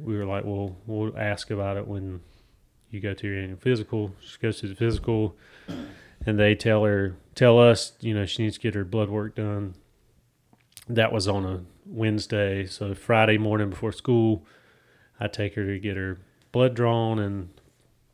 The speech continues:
Friday afternoon they call us back and say, um, Olivia's A one C and hemoglobin, which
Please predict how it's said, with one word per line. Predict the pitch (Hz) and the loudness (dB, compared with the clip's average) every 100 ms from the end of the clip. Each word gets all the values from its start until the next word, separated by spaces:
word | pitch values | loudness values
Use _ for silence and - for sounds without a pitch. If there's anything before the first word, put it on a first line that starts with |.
| _ _ _ _ | _ _ _ _
Friday | - - 110 107 | -10 -2 0 0
afternoon | 101 110 110 107 | -2 -4 -2 -2
they | |
call | 95 107 98 | -4 -4 -6
us | |
back | - 113 104 101 | -4 -2 -2 -4
and | 101 | -10
say, | - 110 101 95 92 - _ _ _ _ _ _ _ _ - - - 107 | -8 -6 -4 -6 -8 -12 _ _ _ _ _ _ _ _ -20 -20 -18 -10
um, | 101 95 92 92 95 120 | -8 -6 -8 -10 -12 -6
Olivia's | 113 110 113 113 110 101 92 - - | 0 2 2 2 0 0 -4 -12 -6
A | 113 104 | -2 0
one | 101 101 | 0 -2
C | 95 - 104 104 | -4 -2 0 0
and | 95 | -2
hemoglobin, | 104 101 92 101 101 95 95 | -4 -6 -4 -2 -2 -2 -4
which | 95 98 - - | -4 -6 -12 -18